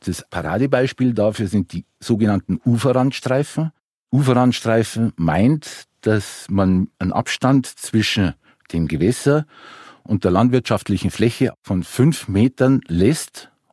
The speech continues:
und dort weder Dünger ausbringt, noch irgendein Pflanzenschutzmittel ausbringt. Das ist in allen anderen Bundesländern Pflicht. Bayern macht es auf freiwilliger Basis.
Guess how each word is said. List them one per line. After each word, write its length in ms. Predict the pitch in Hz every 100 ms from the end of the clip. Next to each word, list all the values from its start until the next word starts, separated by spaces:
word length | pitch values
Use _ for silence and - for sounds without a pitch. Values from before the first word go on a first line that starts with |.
| -
und 320 | 104 - -
dort 320 | 107 113 - -
weder 440 | - 92 98 95 87 - - - - _ -
Dünger 280 | 151 147
ausbringt, 600 | 131 139 - 139 147 - 90
noch 280 | 90 85
irgendein 240 | 104 92 85
Pflanzenschutzmittel 920 | - 117 - 151 147 - 139 131 127
ausbringt. 480 | 113 123 - 123 - - - - _
Das 160 | 107 95
ist 100 | 120
in 120 | 127
allen 440 | - 131 151 147 -
anderen 300 | 117 131 117
Bundesländern 580 | 117 107 92 92 87 76
Pflicht. 520 | - 131 196 - - _ _ - - _ _
Bayern 500 | 82 90 135 160 147 -
macht 440 | 98 110 - -
es 260 | 113 104 - -
auf 160 | 85
freiwilliger 640 | - - 82 101 147 160 151
Basis. 420 | 143 147 147